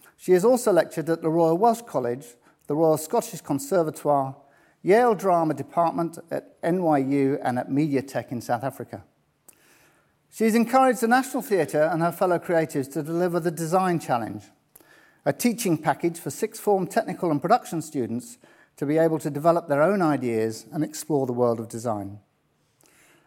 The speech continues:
Paulie is the only lighting designer in the Stage Top one hundred.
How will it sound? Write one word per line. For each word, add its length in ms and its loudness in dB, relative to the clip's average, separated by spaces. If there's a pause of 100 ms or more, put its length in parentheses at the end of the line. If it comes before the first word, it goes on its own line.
(280)
Paulie 320 4
is 160 -2
the 240 -10
only 320 2
lighting 380 0
designer 520 -4
in 140 0
the 80 -2
Stage 560 0
Top 340 -2
one 220 0
hundred. 380 -4